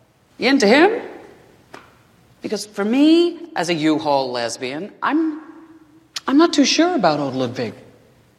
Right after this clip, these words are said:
But then I face him,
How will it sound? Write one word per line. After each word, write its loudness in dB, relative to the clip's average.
But 0
then 4
I 4
face 0
him, -10